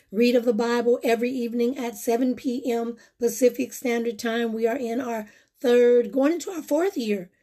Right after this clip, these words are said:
We've already read it all the way through. We're reading it all the way through again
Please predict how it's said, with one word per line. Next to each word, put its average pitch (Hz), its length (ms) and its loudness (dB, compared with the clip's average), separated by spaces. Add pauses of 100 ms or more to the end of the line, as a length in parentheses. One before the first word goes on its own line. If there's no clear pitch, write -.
(380)
We've 190 180 -6
already 226 360 2
read 240 200 4
it 240 120 2
all 233 160 0
the 247 100 0
way 247 160 0
through. 247 460 -2 (260)
We're 196 180 -4
reading 214 420 -2
it 226 120 -2
all 226 160 0
the 226 80 0
way 226 160 0
through 220 280 -2
again 202 500 -2